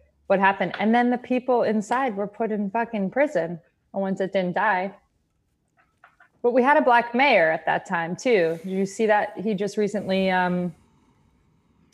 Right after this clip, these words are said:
said, "We owe it, we need to figure out another way to apologize here."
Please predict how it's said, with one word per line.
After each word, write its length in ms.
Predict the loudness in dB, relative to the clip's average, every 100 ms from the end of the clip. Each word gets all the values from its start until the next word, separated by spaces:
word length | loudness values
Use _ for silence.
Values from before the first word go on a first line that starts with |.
| _ _ _
said, 320 | 0 2 4
"We 160 | 2 4
owe 220 | 4 4
it, 100 | 2
we 100 | 2
need 240 | 2 0
to 100 | -2
figure 280 | -2 0 2
out 160 | 2 2
another 280 | 0 0 2
way 120 | 2
to 100 | 0
apologize 680 | 2 2 2 2 2 0
here." 380 | 0 0 0 -4